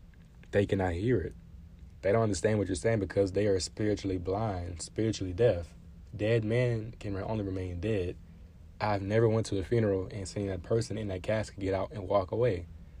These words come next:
unless we're talking about a video game or a T V, right? But people who are dead, they can't come back to life. In the same way, this is a state all of us are born into. And so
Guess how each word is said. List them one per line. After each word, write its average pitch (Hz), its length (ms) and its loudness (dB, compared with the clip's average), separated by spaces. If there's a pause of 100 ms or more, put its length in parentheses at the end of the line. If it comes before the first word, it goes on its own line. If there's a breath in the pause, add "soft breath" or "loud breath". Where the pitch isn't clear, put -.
(160)
unless 95 400 2
we're 104 80 0
talking 90 240 -4
about 92 300 -4
a 104 80 -2
video 107 260 4
game 101 360 0
or 98 140 -2
a 92 40 -2
T 131 160 2
V, 98 160 0
right? 98 280 0 (380 loud breath)
But 104 140 0
people 120 320 2
who 104 80 0
are 98 120 0
dead, 107 460 4 (320)
they 113 180 0
can't 113 340 0 (680)
come 110 160 0
back 104 180 2
to 101 60 -6
life. 101 300 2 (1500)
In 117 120 0
the 104 80 0
same 101 260 2
way, 90 320 6 (720 soft breath)
this 110 160 0
is 107 120 0
a 104 60 -2
state 92 400 4 (540)
all 98 220 6
of 90 100 2
us 87 160 0
are 90 40 -4
born 87 220 0
into. 87 320 -4
And 82 80 -4
so 85 280 -2